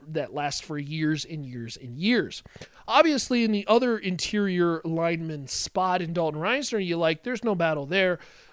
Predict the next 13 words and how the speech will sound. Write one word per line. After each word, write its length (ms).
When 220
we 100
talk 240
about 160
the 140
offensive 460
line, 360
we 80
talk 260
about 220
the 60
two 200
tackles. 640